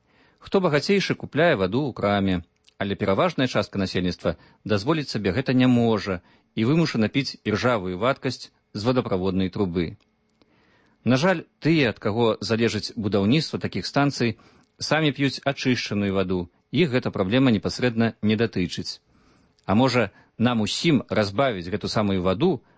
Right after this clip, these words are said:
ачышчаную з неачышчанай, і атрымаем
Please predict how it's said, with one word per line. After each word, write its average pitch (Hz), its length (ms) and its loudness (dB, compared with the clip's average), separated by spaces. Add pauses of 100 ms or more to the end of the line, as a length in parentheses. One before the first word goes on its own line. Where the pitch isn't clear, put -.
ачышчаную 101 800 0
з 95 120 -8
неачышчанай, 101 760 0 (440)
і 104 80 2
атрымаем 143 480 2